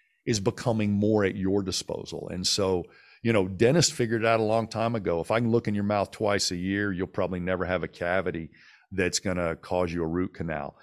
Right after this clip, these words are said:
Um, but if you wait for the root canal, I guarantee you it's not gonna be your only problem. Therefore, cleaning your teeth, the hygiene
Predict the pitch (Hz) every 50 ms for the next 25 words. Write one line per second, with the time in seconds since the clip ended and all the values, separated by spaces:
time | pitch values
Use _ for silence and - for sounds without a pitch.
0 | - _ _ _ _ _ _ _ _ - 90 87 85 82 80 78 76 76 80 80
1 | 82 95 87 92 85 - 110 113 110 104 107 104 98 - - 85 87 87 95 110
2 | 117 110 - - 85 85 82 80 82 82 87 95 90 80 87 92 87 85 82 80
3 | 76 - - 110 107 98 87 82 82 82 80 80 82 - 90 - - 95 82 82
4 | - 85 82 76 85 85 80 80 80 80 80 73 - - - 104 101 98 98 87
5 | - - - - _ _ _ _ _ _ _ _ _ - 90 87 110 123 147 147
6 | - - 92 76 69 - - _ _ _ _ _ _ _ - - - 127 131 135
7 | 151 151 151 143 135 117 104 104 101 - - - 151 143 113 - - - - 107
8 | 95 92 - - - - 120 123 143 143 135 98 92 101 104 104 101 98 95 90
9 | 87 82